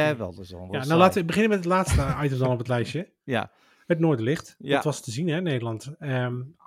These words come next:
Speaker 2: mits je je telefoon meenam en een, eh, lange sluitertijd had, dan, eh, was het te zien. Ehm, ja, het zag er heel cool uit.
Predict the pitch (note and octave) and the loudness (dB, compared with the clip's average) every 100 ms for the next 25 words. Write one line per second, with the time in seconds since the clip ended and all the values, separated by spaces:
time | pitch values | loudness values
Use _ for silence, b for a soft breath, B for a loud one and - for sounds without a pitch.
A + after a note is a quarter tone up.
0 | F3 E3 F3+ E3+ D#3+ D3+ D#3+ C#3 D3+ D#3+ | 0 2 2 2 4 4 4 4 4 4
1 | B2+ A2+ C3+ B2 A#2+ C3+ B2+ B2 A#2 A#2 | 0 -2 -2 0 -2 -4 -4 -4 -4 -6
2 | A#2+ B2 C3+ B2 - C3 - B2 A2+ A#2 | -6 -4 -2 -2 -2 -2 -2 -4 -4 -6
3 | A2+ - _ b b b b - B2 A#2 | -10 -14 _ b b b b -8 -4 -2
4 | A2+ B2 A#2+ A2+ G#2 C3 E3+ _ _ _ | -2 -2 -4 -6 -8 -8 -8 _ _ _
5 | _ D3+ C#3+ C#3 C3+ C3+ _ _ _ _ | _ 2 4 4 2 -2 _ _ _ _
6 | _ _ - B2 - C3 B2+ B2 B2+ C3 | _ _ -2 -2 -2 0 2 2 0 -2
7 | - | -4